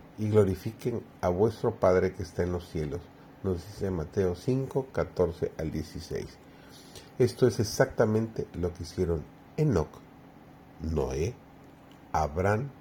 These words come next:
José y Moisés. Aquel que escudriña los corazones desea rescatar a su pueblo de toda clase de idolatría. Que la palabra de Dios, el libro bendito de vida,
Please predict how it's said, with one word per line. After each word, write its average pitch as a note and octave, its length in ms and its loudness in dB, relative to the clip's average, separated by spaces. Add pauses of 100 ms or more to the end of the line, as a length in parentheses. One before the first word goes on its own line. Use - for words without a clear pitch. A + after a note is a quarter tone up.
(640)
José A2+ 480 -2 (640)
y A2 100 0
Moisés. E2+ 600 -4 (1000)
Aquel F3+ 300 6
que F3 80 -4
escudriña A2 580 4
los F2 140 2
corazones G#2 640 -2
desea G2 480 0 (100)
rescatar G2 600 0
a G#2+ 80 2
su F2+ 160 -4
pueblo G#2 540 0
de F2+ 160 -2
toda A2 480 4
clase F2+ 420 -2
de D#2 140 -2
idolatría. C2 640 -6 (640)
Que B2 100 6
la A#2 160 10
palabra C3 340 8
de G2+ 140 4
Dios, F2 400 0 (240)
el F#2 140 -2
libro G#2 320 2
bendito F2 580 0
de E2 140 -2
vida, E2+ 320 -2